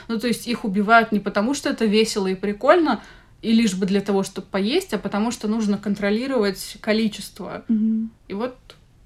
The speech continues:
Speaker 1: м, можно приехать в ресторанчик, но это нужно, конечно, ехать совсем на юг, ближе к, э, курортам, но там можно попробовать мясо аллигатора. А, вот.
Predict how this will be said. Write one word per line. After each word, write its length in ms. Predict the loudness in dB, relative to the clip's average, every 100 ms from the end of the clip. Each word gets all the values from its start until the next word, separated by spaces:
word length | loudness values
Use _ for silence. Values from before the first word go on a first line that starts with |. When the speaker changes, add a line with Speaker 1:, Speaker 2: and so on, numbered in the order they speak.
| -12
Speaker 1:
м, 240 | -6 -6 -6 -12 -16 -14 -12 -14 -16 -20 -20 -20 -20 -20 -20 -10
можно 320 | -6 -4 -6
приехать 520 | -6 -6 -4 -6 -8 -10
в 60 |
ресторанчик, 580 | -14 -8 -2 -2 -2 -6
но 80 | -6
это 140 | -4
нужно, 280 | -4 -2 -4
конечно, 360 | -4 -6 -6 -6
ехать 280 | -6 -8 -10
совсем 380 | -8 -6 -2
на 60 | -2
юг, 300 | -2 -4 -6 -16 -18 -4
ближе 380 | -2 0 -2 -4
к, 480 | -4 -4 -2 -4 -6 -20 -20 -10
э, 200 | -8 -6
курортам, 680 | -4 -2 -2 -2 -8 -10 -12 -16 -20 -14
но 280 | -6 -4 -4
там 240 | -4 -2 -2
можно 280 | -4 -8
попробовать 680 | -6 -8 -6 -8 -6 -8 -8
мясо 540 | -12 -10 -6 -6 -6 -6
аллигатора. 680 | -4 -4 -6 -6 -8 -10 -12 -16 _ _ -20 -12
А, 360 | -6 -4 -2 -4
вот. 240 | -4 -8